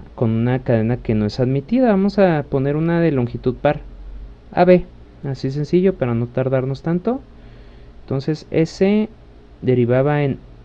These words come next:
A minúscula y A mayúscula. En A mayúscula, digo, en A minúscula y en A mayúscula. Entonces esta ya se leyó y esta le va a tocar la B. Ahora, ¿en qué puede derivar A? B, B, A. ¿Sí?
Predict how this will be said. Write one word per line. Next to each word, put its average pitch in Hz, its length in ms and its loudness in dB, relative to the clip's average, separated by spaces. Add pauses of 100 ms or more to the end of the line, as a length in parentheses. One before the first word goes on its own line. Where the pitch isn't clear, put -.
(160)
A 156 300 0 (260)
minúscula 165 560 -2
y 151 80 -2
A 131 60 0
mayúscula. - 600 -4 (1200)
En 117 180 -2
A 135 60 0
mayúscula, 165 760 -4
digo, 127 200 2
en 127 100 2
A 135 40 0
minúscula 175 640 0
y 139 80 -4
en 120 120 0
A 120 60 0
mayúscula. 107 640 -2
Entonces 117 480 -4
esta 180 380 -2 (600)
ya 117 240 2
se 143 220 0
leyó 143 300 2
y 151 100 4
esta 120 240 -2
le 117 80 4
va 95 80 2
a - 40 -4
tocar 107 320 -4
la 123 140 2
B. 226 160 2 (680)
Ahora, 113 200 2
¿en 131 80 0
qué 165 140 0
puede 160 280 4
derivar 147 460 2
A? 143 120 -4 (1300)
B, 139 220 2
B, 143 200 4
A. 123 180 -2 (1300)
¿Sí? 165 280 -4